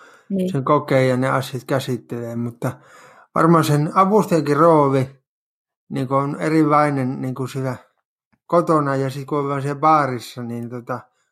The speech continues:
Speaker 1: Joo.
Speaker 2: onko teille, onko teille siellä, niinku, ää, jotenkin kysytty sit, et minkä takia vaikka avustajan mukana baarissa tai
Speaker 1: Itse asiassa, korjaa Rosa, jos sua on väärässä, mut mun mielestä sä et oo koskaan ollut töissä,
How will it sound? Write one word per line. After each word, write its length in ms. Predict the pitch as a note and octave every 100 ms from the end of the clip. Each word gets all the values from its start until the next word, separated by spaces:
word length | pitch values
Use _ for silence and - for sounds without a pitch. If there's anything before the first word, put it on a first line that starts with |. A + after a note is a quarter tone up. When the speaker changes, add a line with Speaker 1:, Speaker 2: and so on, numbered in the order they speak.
| _ -
Speaker 1:
Joo. 220 | G3 F#3
Speaker 2:
onko 120 | C#3
teille, 260 | D3 D3 - -
onko 220 | E3+ D3+
teille 260 | C#3 D#3 D3
siellä, 400 | C3+ F3 D#3 C3
niinku, 300 | B2+ B2 C3 - _ _ _ _ _ _ _ _ -
ää, 280 | C#3+ C3
jotenkin 440 | C3 C3 C3+ C3 C3
kysytty 600 | D#3+ D#3 D3 B2+ - B2+
sit, 180 | B2 B2 - _ _ D3+
et 100 | C3
minkä 260 | C#3 C3+
takia 280 | C3+ B2+ C3+
vaikka 280 | C3 C3 C#3+
avustajan 480 | C#3+ C#3+ C3 C3 B2
mukana 400 | B2+ C3 B2+ B2
baarissa 640 | B2 B2+ B2 B2 A#2 C3
tai 280 | C3 B2+ A#2+ - _ _ _ _ _ _ _ _
Speaker 1:
Itse 360 | C#4 D4+ - D4+
asiassa, 600 | C4+ C4+ - G#3 G3+ -
korjaa 500 | - C4 B3+ A3 G3
Rosa, 320 | F#3+ G3 F#3+ F#3+
jos 260 | F#3+ F#3+
sua 140 | G3 F#3
on 120 | F3+
väärässä, 580 | G#3+ G3 F#3 E3+ - F3
mut 180 | F3+
mun 220 | F#3+ G#3+ G#3+
mielestä 480 | F#3+ F3+ F3 F3
sä 120 | F#3 F3
et 120 | F3+
oo 100 | F3+
koskaan 460 | - F#3 - F3+ E3
ollut 380 | E3 F3 F3 _
töissä, 580 | F#3+ F3 F3+ - -